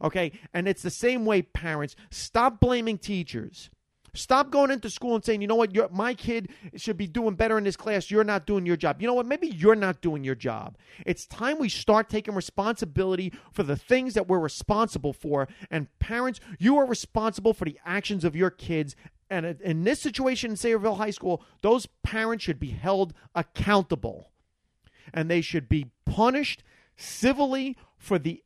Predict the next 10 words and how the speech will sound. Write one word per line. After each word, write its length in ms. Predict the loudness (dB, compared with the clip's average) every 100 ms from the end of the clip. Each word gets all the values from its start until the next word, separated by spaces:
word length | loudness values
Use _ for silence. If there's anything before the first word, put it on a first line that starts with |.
| _
the, 220 | -10 -8 -4
the, 160 | -2 -4 -8 -8
the 140 | -6
lack 580 | -4 -2 0 0 -4 -16 _ _ _ -2
of 160 | -2
whatever 1000 | 0 0 0 _ -4 4 4 2 -4 -8 -18 _ _ _ _ _ -14
the 280 | -6 2
other 180 | 2 2
kids 460 | -2 0 0 0 -4 -2
that 220 | -2